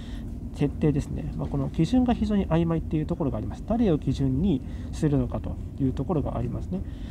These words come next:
非常にだから難しい部分があります。で、個人的には、まあ、皆様のコメントとか、えー、まあ、流れとかを見ていると、まあ、選手のこのデータとかをね、集めているという話も聞いたことあるので、まあ、多分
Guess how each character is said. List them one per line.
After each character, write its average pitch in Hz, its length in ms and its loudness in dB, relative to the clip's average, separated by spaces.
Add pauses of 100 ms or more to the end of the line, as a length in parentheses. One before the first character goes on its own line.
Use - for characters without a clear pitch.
(100)
非 151 80 2
常 180 140 4
に 175 80 4
だ 147 80 4
か 127 80 0
ら 113 100 -2 (480)
難 139 320 2
し 139 140 0
い 127 40 4
部 123 100 0
分 117 140 -2
が - 100 -2
あ - 40 -2
り - 60 -2
ま - 140 -4
す。 - 120 -4
で、 - 80 -2
個 180 140 4
人 262 160 2
的 262 240 0
に 240 100 4
は、 160 300 4 (220)
ま 165 100 2
あ、 156 80 -2 (220)
皆 151 140 0
様 131 140 0
の 120 80 -2
コ 139 100 -2
メ 131 80 2
ン 135 40 0
ト - 120 -4
と 131 100 -4
か、 160 180 4 (500)
え 131 540 0
ー、 - 20 0
ま 147 120 6
あ、 127 40 4
流 135 220 2
れ 151 80 4
と - 80 -2
か 131 100 -2
を 131 60 2
見 165 80 2
て 165 100 0
い 156 60 2
る 175 80 0
と、 208 200 4 (260)
ま 135 120 0
あ、 - 20 -2
選 151 240 2
手 - 140 -2
の 117 60 -2
こ 113 140 -6
の 117 100 -4
デ 175 180 6
ー - 40 0
タ 185 120 2
と 202 100 -2
か 131 120 0
を 101 60 0
ね、 113 200 -4 (520)
集 247 80 2
め 220 100 2
て 147 80 2
い 127 80 4
る 123 100 0
と - 140 -4 (140)
い 135 80 2
う 139 80 4
話 139 280 0
も - 100 -2
聞 170 120 2
い - 40 2
た 170 100 2
こ 151 100 -2
と 131 80 0
あ 120 40 2
る 117 100 0
の 113 100 -2
で、 143 220 4 (460)
ま - 60 -2
あ、 - 20 0
多 269 100 6
分 156 160 4